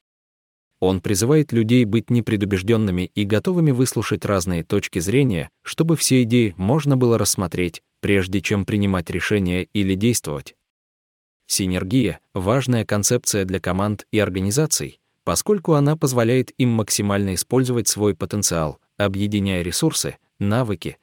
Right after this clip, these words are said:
знания и креативность в единое целое. Приняв эту идею, группы могут стать более эффективными и результативными в достижении своих целей. Основная идея номер семь. Идея "заточить пилу"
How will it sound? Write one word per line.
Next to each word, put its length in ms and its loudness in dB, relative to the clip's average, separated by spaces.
знания 560 -2
и 200 -4
креативность 760 -2
в 20 -10
единое 500 0
целое. 440 -4
Приняв 420 -2
эту 240 0
идею, 340 2
группы 480 0
могут 380 0
стать 280 0
более 440 2
эффективными 680 -2
и 100 2
результативными 760 2
в 100 -2
достижении 640 0
своих 380 -2
целей. 440 -4
Основная 680 0
идея 300 4
номер 380 0
семь. 320 -2
Идея 460 2
"заточить 540 -2
пилу" 360 0